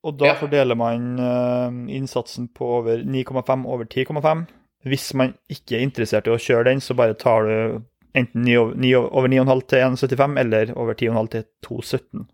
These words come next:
Speaker 1: Det, i det lange løp så har ikke det så mye å si, men jeg bare synes det er sånn, for min egen psykologi er greit å ha den lille tryggheten i bånd der, da.
Speaker 2: Gjør det litt avansert for, for lytterne, så det høres smart ut.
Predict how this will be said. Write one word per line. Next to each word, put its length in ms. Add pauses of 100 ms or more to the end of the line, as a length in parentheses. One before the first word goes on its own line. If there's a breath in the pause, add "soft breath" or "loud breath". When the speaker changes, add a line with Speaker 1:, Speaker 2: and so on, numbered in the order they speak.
Speaker 1:
Det, 320 (800 soft breath)
i 60
det 100
lange 260
løp 160
så 120
har 60
ikke 120
det 100
så 80
mye 120
å 40
si, 220
men 80
jeg 100
bare 220
synes 180
det 100
er 140
sånn, 180
for 140
min 140
egen 200
psykologi 500
er 100
greit 260
å 60
ha 60
den 140
lille 360 (960 soft breath)
tryggheten 680
i 160
bånd 360
der, 120
da. 80 (960 loud breath)
Speaker 2:
Gjør 220
det 80
litt 40
avansert 500
for, 180 (800)
for 100
lytterne, 360
så 200
det 80
høres 240 (160)
smart 220
ut. 280